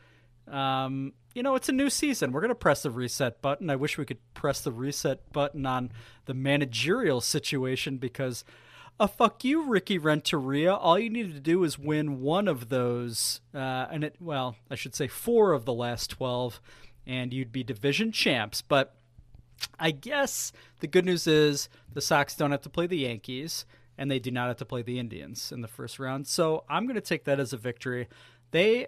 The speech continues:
in case you missed it, they are the seventh seed in the A L. They are traveling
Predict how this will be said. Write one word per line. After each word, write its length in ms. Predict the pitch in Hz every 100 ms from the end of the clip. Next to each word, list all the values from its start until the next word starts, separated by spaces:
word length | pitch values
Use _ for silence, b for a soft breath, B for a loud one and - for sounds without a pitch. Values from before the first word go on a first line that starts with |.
| -
in 120 | 147
case 300 | - 151 -
you 60 | 147
missed 320 | 180 240 -
it, 180 | 139 131
they 100 | 139
are 80 | 131
the 80 | 123
seventh 400 | - 190 175 160
seed 240 | - 147
in 80 | 139
the 100 | 135 -
A 220 | 143 135
L. 160 | 123
They 120 | 123 123
are 100 | 120
traveling 600 | - 151 160 170 175